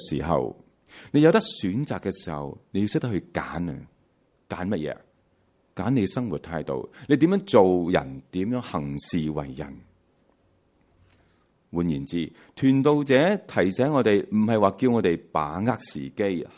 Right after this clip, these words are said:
行樂及時嘅人生。佢強調嘅就係你要喺將來有一日你冇得選擇，冇辦法去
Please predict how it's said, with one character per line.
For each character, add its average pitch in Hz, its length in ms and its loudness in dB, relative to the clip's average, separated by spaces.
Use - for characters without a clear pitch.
行 87 380 -2
樂 92 220 0
及 - 500 -10
時 - 0 -
嘅 82 140 -6
人 71 240 -8
生。 95 280 -6
佢 117 80 -4
強 71 300 -8
調 80 80 -4
嘅 82 400 -4
就 120 120 0
係 110 80 2
你 113 200 0
要 120 120 4
喺 107 280 0
將 170 360 2
來 98 140 6
有 80 60 6
一 104 260 6
日 113 280 6
你 131 60 4
冇 113 160 6
得 165 80 4
選 127 420 0
擇， 113 260 4
冇 113 240 2
辦 110 300 2
法 117 240 0
去 110 320 -4